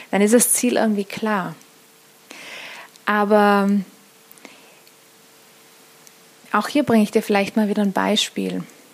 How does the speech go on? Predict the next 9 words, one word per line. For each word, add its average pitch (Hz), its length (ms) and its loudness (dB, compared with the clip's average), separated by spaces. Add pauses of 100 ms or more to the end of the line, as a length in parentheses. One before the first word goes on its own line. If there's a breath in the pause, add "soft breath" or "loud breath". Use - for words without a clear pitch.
(140)
Ganz, 269 300 0
ganz 220 220 0
viele 214 200 0
Menschen, 208 640 0 (380)
vielleicht 202 360 -6
gehörst 220 280 -2
du - 80 -2
auch 196 140 -2
dazu, 202 440 -4